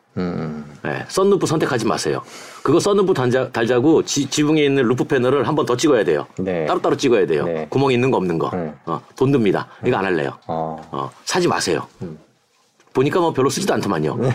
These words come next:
Speaker 2: <laughs> 이렇게 되는 거예요.
Speaker 1: 예, 예.
Speaker 2: 그다음에 두 번째는 우리 저기 저가 배터리 쓰겠습니다. 어, 거기다 태클 걸지 마세요. 대신 싸잖아요. 그다음에 세 번째는 자, 우리 공장에서 전기차를 만드는데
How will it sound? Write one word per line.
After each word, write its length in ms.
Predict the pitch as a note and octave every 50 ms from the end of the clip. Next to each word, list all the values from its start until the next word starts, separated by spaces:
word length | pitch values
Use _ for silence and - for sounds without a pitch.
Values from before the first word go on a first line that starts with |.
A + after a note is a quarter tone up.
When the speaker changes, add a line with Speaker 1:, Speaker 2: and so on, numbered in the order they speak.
| - - D3
Speaker 2:
<laughs> 160 | - - - -
이렇게 160 | - - E3+
되는 180 | - D3 D#3+
거예요. 220 | D3+ A#2+ F#2 G#2 G#2
Speaker 1:
예, 280 | - - - - F#2 G2+
예. 60 | B2 C3 - - - -
Speaker 2:
그다음에 240 | - D3+ F3 F#3 E3
두 100 | D#3+ E3
번째는 680 | F3 F#3+ F3 D#3+ - F3 E3 D#3+ D#3+ F3 F3 E3+ C3+ - - - _ _
우리 140 | - A#2+ B2+
저기 260 | A#2+ C3 B2+ A#2+ A#2+
저가 240 | A#2 - A#2 C3+ D3
배터리 240 | - C3 G2 A2+ G2+
쓰겠습니다. 560 | - - - C#3 - - F#2+ E2 - - - - _ _ _ _ _ -
어, 180 | - - - -
거기다 260 | - A#2+ B2+ B2 A#2+
태클 200 | B2 F3 - F3+
걸지 180 | D#3 C#3+ A#2+ A#2
마세요. 280 | G2+ E2 D2 - E2+
대신 280 | C#2+ - A#2+ G#2 B2+ C3+ B2+ - - -
싸잖아요. 520 | - - C#3+ C3+ B2+ G#2 F2 C#2 C#2 C2+ - -
그다음에 180 | _ - C3+ C3+
세 140 | B2+ D#3 F3+
번째는 500 | F3 F3+ E3 D#3 D3+ C3 C#3+ E3 F#3 - - - - - - - - - - _
자, 120 | - - E2
우리 140 | F2+ A#2+ F3
공장에서 920 | - - C#3 F3+ F#3+ G#3 G3+ G3 F#3+ F#3 F3 E3 E3 D#3 D3+ C#3+ C3 D#3
전기차를 420 | C#3+ - A#2+ C3+ C#3 - C#3+ C#3 C3+
만드는데 720 | G#2+ F2 F2 E2+ D#2+ D#2+ E2+ A2+ A2+ G2+ D#2+ C#2 C2+